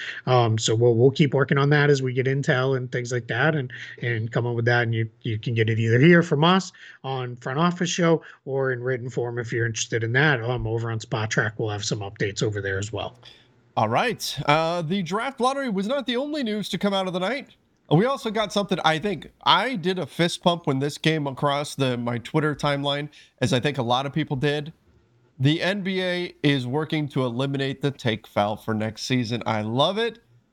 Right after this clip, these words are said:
Speaker 2: I love it. They're gonna make it a, a one shot plus the ball foul, which is perfect. That's exactly what,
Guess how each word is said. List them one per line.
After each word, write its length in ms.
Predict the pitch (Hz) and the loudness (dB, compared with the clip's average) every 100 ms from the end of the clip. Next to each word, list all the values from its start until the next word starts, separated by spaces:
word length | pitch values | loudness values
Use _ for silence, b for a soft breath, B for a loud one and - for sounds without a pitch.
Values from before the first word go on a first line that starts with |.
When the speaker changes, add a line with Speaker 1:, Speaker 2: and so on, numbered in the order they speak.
| - | 0
Speaker 2:
I 120 | 127 | 0
love 240 | 131 160 | 2 0
it. 100 | 170 | -2
They're 100 | 127 | -2
gonna 220 | 131 131 123 | -2 -2 -2
make 260 | 131 135 | -2 0
it 280 | 139 123 - | -2 -2 -2
a, 520 | 135 131 131 127 127 - - | 0 0 0 -2 -4 -4 -2
a 280 | 131 127 | 0 0
one 580 | 123 110 104 127 147 165 | -2 -6 -6 0 0 0
shot 400 | 139 170 147 - | -4 -2 -4 -4
plus 320 | - 147 151 | 0 0 0
the 120 | - 143 | -2 0
ball 360 | 139 139 143 | 2 0 -2
foul, 320 | 143 139 139 139 | -2 0 -2 -4
which 180 | 123 | -8
is 120 | - - | -8 0
perfect. 500 | 190 196 196 185 - | 2 2 0 -2 -2
That's 180 | 117 | -2
exactly 380 | 123 135 143 151 | -2 0 0 0
what, 220 | 135 143 | -2 -4